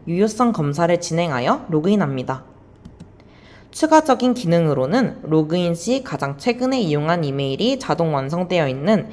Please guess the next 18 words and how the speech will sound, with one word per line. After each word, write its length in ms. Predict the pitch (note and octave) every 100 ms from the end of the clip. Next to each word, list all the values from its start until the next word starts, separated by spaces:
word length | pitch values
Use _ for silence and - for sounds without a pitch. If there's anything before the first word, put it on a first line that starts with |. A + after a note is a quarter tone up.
| - - -
이메일 400 | D#3+ E3 F3 E3+
저장 260 | E3 E3 E3
기능과 680 | D3+ C3 B2 G3 D#3 - - - - - - - - - - -
프로필 560 | C4+ C#4 C4+ C4+ C4
화면에서 640 | C4 D4 C#4+ D#3 C#3+ C#4+ C#4
로그아웃을 580 | D#3 D3 D#3+ D#3+ F3+ D#3
누르기 340 | C#3+ D#3 -
전까지 720 | D3 C3+ - B2 G#3 E3+ - - -
어플을 600 | D#3 - - F#3+ F#3+ F#3+
재실행하여도 1120 | F3+ D3+ G3 G3+ G#3 F#3+ C#3 C3 F#3 D3+ - - -
동일한 440 | - F#3 G3 G3 G3
계정으로 600 | D#3 D3+ C#3 C3+ B3 A#3
로그인되어 680 | C#3+ D3+ D#3 D3+ D#3 D3
있는 380 | C3+ A2+ G3+ D4
자동 420 | D4 D3+ E3+ G3+
로그인 300 | E3 C#3 F#3+
기능이 320 | A3 D3+ D3+ F#3
있습니다. 640 | C#3+ D3 B2+ C#3 C3